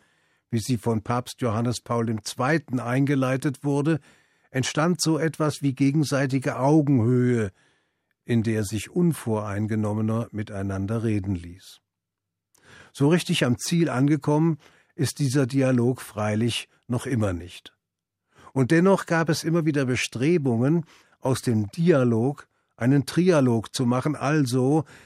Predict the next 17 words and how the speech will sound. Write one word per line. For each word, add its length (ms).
das 200
noch 280
keineswegs 720
erfolgreich 800
bewältigte 680
Gespräch 680
zwischen 360
Juden 380
und 160
Christen 600
um 160
einen 320
dritten 400
Gesprächspartner, 960
nämlich 400
die 100
Muslime, 720